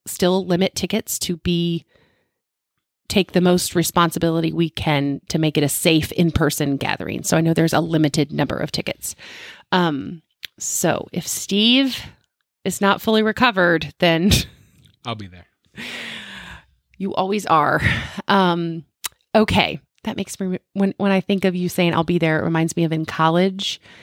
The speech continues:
Speaker 1: when I got, <laughs> this is what's funny. <laughs> This is so embarrassing. It's funny
Speaker 2: Want me
Speaker 1: what,
Speaker 2: to tell it?
Speaker 1: yeah. It's funny what's a crisis in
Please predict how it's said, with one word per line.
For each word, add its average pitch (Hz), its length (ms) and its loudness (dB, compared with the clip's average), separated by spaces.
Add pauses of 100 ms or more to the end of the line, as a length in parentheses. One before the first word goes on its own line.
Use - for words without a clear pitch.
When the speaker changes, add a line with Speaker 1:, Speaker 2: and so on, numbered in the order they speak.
(340)
Speaker 1:
when 170 520 0 (240)
I 202 60 4
got, 240 340 2
<laughs> - 20 0
this 285 180 2
is 302 140 -2
what's - 260 2
funny. 269 380 4
<laughs> - 280 0 (260)
This - 200 -12
is - 80 -8
so - 280 0
embarrassing. 302 840 0 (680)
It's 285 220 -4
funny 320 260 0
Speaker 2:
Want 302 60 2
me 277 80 2
Speaker 1:
what, - 100 -8
Speaker 2:
to - 120 -20
tell 117 80 -20
it? - 100 -20 (340)
Speaker 1:
yeah. 240 320 2 (600)
It's 240 180 -8
funny 339 260 4
what's 320 200 4
a 240 40 4
crisis 233 540 0
in 202 340 -2